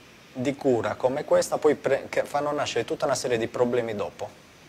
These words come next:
Quindi il paziente che magari ha scelto Croazia perché era cinque ore di macchina, a parte che qua ci arrivi in due ore d'aereo,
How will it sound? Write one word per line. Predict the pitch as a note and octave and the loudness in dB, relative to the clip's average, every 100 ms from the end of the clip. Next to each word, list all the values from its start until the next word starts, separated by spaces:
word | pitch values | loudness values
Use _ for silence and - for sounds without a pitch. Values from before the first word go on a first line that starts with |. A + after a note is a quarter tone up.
| - - - - - - | -20 -20 -20 -20 -20 -4
Quindi | - C#3+ | 2 4
il | C3 | 6
paziente | - A#2+ C#3+ C3 A2 | 6 4 2 -2 -2
che | G#2 | -2
magari | G#2+ A#2 C#3 C3+ | 0 2 4 4
ha | |
scelto | A#2 - A2+ G2+ G#2 | 2 0 0 -2 -6
Croazia | - B2+ A#2+ G#2+ - G2+ | 0 6 8 6 0 -10
perché | G2+ A2 - A#2+ | -8 -6 0 0
era | A#2 G#2+ G#2+ - - | 2 0 -2 -8 -8
cinque | - B2+ B2 | -6 -2 -2
ore | A#2 A2 | 0 -2
di | A2 | -4
macchina, | G2+ F2 - B2 | -6 -8 -8 -6
a | C3+ - - - - | -6 -8 -20 -20 -6
parte | A2 - | -4 -2
che | G#2+ | -4
qua | A2 | -4
ci | G#2 | -4
arrivi | G#2 A2 G#2 | -8 -10 -8
in | G#2+ | -8
due | G#2+ | -6
ore | A2 G#2+ | -6 -6
d'aereo, | G#2+ G2+ F2+ B2 B2+ - | -6 -8 -4 -6 -6 -16